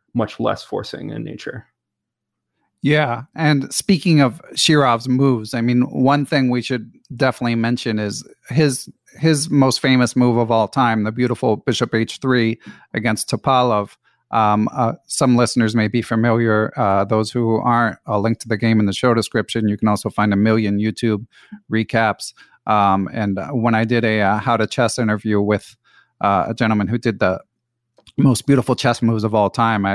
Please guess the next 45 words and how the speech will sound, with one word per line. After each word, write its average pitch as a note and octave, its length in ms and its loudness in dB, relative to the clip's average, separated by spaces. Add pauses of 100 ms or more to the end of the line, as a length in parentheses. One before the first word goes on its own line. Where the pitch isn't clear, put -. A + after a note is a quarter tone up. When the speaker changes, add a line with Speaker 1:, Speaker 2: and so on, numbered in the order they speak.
Speaker 2:
if - 160 -6
I A2 100 2
remem-, A2 320 2
remember A#2+ 340 2
correctly, A#2 440 -4
this A#2 180 -6
was A#2+ 160 -2
what A#2+ 100 2
I A2+ 60 2
expected B2+ 540 -4
to C3+ 80 -6
be C#3 100 0
number C#3 300 2
one, C#3+ 240 2
and A#2 120 2
this A2+ 140 -4
was A#2 300 0
the, A#2 160 -6
what A2 180 -2
he G#2+ 80 -6
named A2 320 -2
as, G2+ 240 0 (460)
as, G#2 260 0
uh, G2 340 2
his, A#2 320 -2 (120)
his A2+ 200 -2
favorite. A2 540 0 (240)
But C3 80 2
we C#3+ 80 4
should D#3 140 2
mention D3+ 260 2
it's C#3 220 -8
not C#3 280 2
in B2+ 200 0
this A#2 180 -6
book. A2 340 -4
It - 140 -18
came A#2 300 2
after, A#2 420 -2
so A2 140 -4
it's G2+ 120 -4
in A2+ 120 0
Fire B2+ 360 2
on A2 160 -2
Board G#2 300 -4